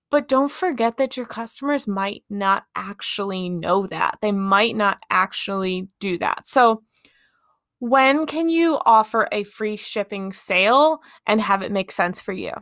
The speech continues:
I would not offer this all the time except with larger orders. If you sell on Etsy,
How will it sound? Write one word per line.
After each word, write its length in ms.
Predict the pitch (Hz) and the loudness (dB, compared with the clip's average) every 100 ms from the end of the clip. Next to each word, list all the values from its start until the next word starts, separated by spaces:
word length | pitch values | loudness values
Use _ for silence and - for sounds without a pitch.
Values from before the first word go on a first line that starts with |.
| - _ _ _ _ _ _ _ | -16 _ _ _ _ _ _ _
I 140 | - 247 | 2 4
would 200 | 311 285 | 4 2
not 340 | 254 226 247 - | 4 8 8 6
offer 260 | 262 254 269 | 2 2 0
this 220 | 285 294 - | 0 0 0
all 220 | 226 226 | 2 2
the 140 | 247 285 | 0 -2
time 560 | - 202 190 190 190 - | -2 0 0 -2 -6 -8
except 520 | 220 - 220 208 - | -10 -4 -2 -4 -6
with 120 | 226 | -8
larger 480 | 202 196 175 175 190 | -6 0 2 2 -6
orders. 560 | - 170 156 71 - - _ _ _ 240 | -6 -6 -6 -8 -10 -14 _ _ _ -4
If 100 | 262 | 0
you 120 | 277 | 0
sell 260 | - 285 | 4 4
on 140 | 320 320 | 4 2
Etsy, 600 | - 233 - 240 240 240 | 0 -4 -4 -4 -4 -4